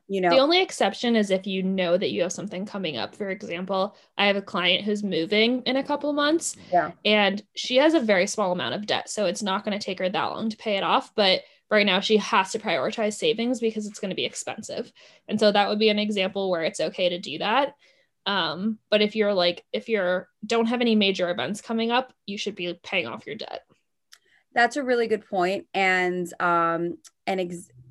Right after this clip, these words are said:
Speaker 1: um, two things that just came to mind. The first one
Speaker 2: Mm-hmm.
Speaker 1: is, so let's say you have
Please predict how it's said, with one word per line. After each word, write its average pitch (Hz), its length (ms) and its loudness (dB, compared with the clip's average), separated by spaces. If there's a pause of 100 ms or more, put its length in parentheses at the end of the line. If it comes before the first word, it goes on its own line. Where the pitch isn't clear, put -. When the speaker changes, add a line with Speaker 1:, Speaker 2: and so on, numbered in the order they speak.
(600)
Speaker 1:
um, 175 640 2
two 226 200 -4
things 180 300 0
that 165 140 0
just 160 160 -8
came 160 160 0
to 165 80 -6
mind. 151 180 0
The 175 60 -6
first 208 300 -2
one 196 140 2
Speaker 2:
Mm-hmm. 247 80 2
Speaker 1:
is, 220 100 -6
so 185 120 0
let's 185 300 2
say 196 140 2
you 180 120 -2
have 180 180 -6